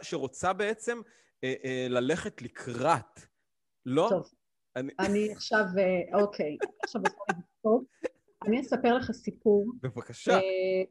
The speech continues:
Speaker 2: בעילום שם, כי מדובר, אה, בתיק
Speaker 1: מהמם.
Speaker 2: שעדיין מתנהל,
Speaker 1: מהמם.
Speaker 2: שהוא מזעזע, אני, הוא מזעזע אותי. הוא, הוא מטלטל אותי
Speaker 1: אוקיי.
Speaker 2: בהקשר של תקופת הקורונה.
Speaker 1: מהמם.
Speaker 2: ברמה שאני יכולה להיות בבית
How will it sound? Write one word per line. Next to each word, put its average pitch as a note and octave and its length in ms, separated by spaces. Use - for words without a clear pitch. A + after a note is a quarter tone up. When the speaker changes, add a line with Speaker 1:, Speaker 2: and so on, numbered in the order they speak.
Speaker 2:
בעילום A#3 460
שם, A3+ 420
כי A#3+ 120
מדובר, G3+ 520
אה, G#3+ 60
בתיק F3+ 280
Speaker 1:
מהמם. A#3 100
Speaker 2:
שעדיין G3 460
מתנהל, F#3 520
Speaker 1:
מהמם. A#2 200
Speaker 2:
שהוא G3 300
מזעזע, F3 760
אני, F3 180
הוא G3+ 280
מזעזע F3+ 600
אותי. F#3+ 320
הוא, G3+ 260
הוא G#3+ 140
מטלטל G#3+ 500
אותי A#3+ 480
Speaker 1:
אוקיי. G3 160
Speaker 2:
בהקשר G3 240
של C4+ 120
תקופת B3+ 340
הקורונה. G3 520
Speaker 1:
מהמם. C3+ 160
Speaker 2:
ברמה A3 500
שאני D#4+ 220
יכולה A#3+ 320
להיות C4+ 220
בבית A#3 540